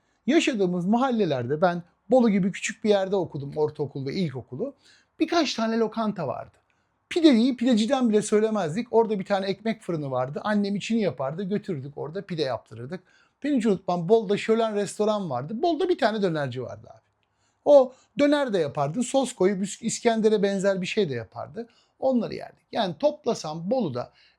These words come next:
esnaf lokantası, o su, bu su falan belki yirmi otuz tane mekan vardı. O yüzden de çok zorlanmazdık. Zaten hepsini bilirdik. Ama bugün herhangi biriniz, herhangi bir şehirde evinizden çıkın,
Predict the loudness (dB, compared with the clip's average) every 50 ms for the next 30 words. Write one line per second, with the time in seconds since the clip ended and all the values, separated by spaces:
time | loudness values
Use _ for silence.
0 | _ 4 4 4 4 0 -2 -2 -2 -2 -4 -6 -6 -6 -6 -8 -10 -10 -12 -14
1 | -16 -18 -20 -8 0 2 4 4 4 0 -4 -8 -12 -12 -10 -8 -8 -4 -4 -4
2 | -4 -4 -6 -10 -8 -6 -6 -6 -4 -6 -8 -10 -12 _ _ _ _ 0 2 2
3 | 2 2 2 2 4 4 4 2 2 0 -2 -2 -4 -6 -8 -6 -8 -8 -6 -6
4 | -4 -6 -6 -8 _ _ _ _ -2 0 0 0 -2 -4 -8 -8 -10 -10 -12 -16
5 | -20 -20 _ _ _ -2 0 0 0 0 0 0 0 -2 -2 -4 -2 -2 0 2
6 | 2 2 2 2 2 2 2 0 0 0 -2 -4 -2 0 0 2 2 2 2 0
7 | -2 -4 -4 -2 -2 0 0 -2 -2 -4 -6 -10 -14 -20 _ _ _ _ _ _
8 | _ _ _ _ 0 2 4 4 4 2 2 0 2 2 0 -2 -2 -6 _ _
9 | _ _ _ _ _ _ _ _ -6 -2 -2 -2 0 0 0 0 0 0 0 2
10 | 2 2 2 0 0 -2 -6 -8 -10 -12 -16 -14 _ -6 -4 -2 0 0 0 0
11 | 2 2 2 0 0 -2 -2 0 0 2 2 0 -2 -4 -2 0 2 2 4 4
12 | 2 2 0 0 -2 -2 -2 0 2 2 2 2 0 -4 -6